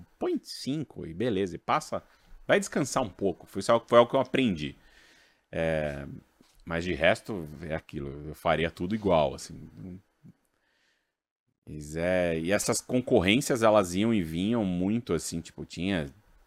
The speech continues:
tomavam umas canseiras uma, uma época, daí falia, a galera falia e tal, porque é isso, cara, tipo,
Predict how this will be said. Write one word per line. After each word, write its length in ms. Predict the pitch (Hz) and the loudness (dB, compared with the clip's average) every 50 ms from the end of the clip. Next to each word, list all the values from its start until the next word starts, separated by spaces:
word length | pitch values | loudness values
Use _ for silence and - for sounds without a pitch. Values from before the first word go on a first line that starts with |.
| - 65 65 - _ _ _ _ _ - - | -20 -20 -20 -20 _ _ _ _ _ -20 -14
tomavam 380 | - 85 82 85 85 85 85 87 | -10 -6 -2 -2 -2 -2 -2 -2
umas 260 | 85 82 82 80 - | -4 -4 -6 -8 -8
canseiras 600 | - - 87 80 80 - - 87 87 85 85 80 | -6 -4 -4 -4 -4 -2 0 2 2 2 2 0
uma, 480 | 82 82 80 76 73 73 71 73 69 60 | -2 -2 -4 -4 -6 -6 -8 -10 -12 -8
uma 180 | 69 78 76 | -6 -4 0
época, 300 | 78 80 87 - - 110 | 0 0 0 0 -2 -4
daí 200 | 80 73 80 82 - _ _ _ _ _ _ _ _ - _ _ _ _ _ _ _ _ _ | -4 -2 -4 -4 -6 _ _ _ _ _ _ _ _ -20 _ _ _ _ _ _ _ _ _
falia, 680 | - - 107 92 82 85 87 95 110 120 113 87 69 82 | 2 4 6 6 6 4 2 2 2 4 2 2 0 -2
a 40 | 82 | -2
galera 300 | 76 78 78 82 82 87 | 0 2 2 2 2 2
falia 640 | - - - 107 92 85 82 85 87 101 107 92 73 | 0 2 4 4 4 4 2 0 0 0 0 0 -2
e 60 | 69 | -4
tal, 260 | - - 80 85 82 | -6 -4 -2 -2 -2
porque 460 | - - - - - - 73 69 67 69 73 - _ _ _ - _ _ _ _ _ _ _ - | -4 -6 -14 -14 -12 -10 -10 -10 -10 -12 -16 -20 _ _ _ -20 _ _ _ _ _ _ _ -4
é 100 | - 123 | 0 4
isso, 360 | 147 120 92 - - - 71 | 4 4 4 2 -2 -8 -10
cara, 260 | - 78 69 67 71 | -10 -10 -10 -10 -12
tipo, 400 | - - - - 82 76 67 67 | -14 -14 -6 -4 -4 -4 -4 -8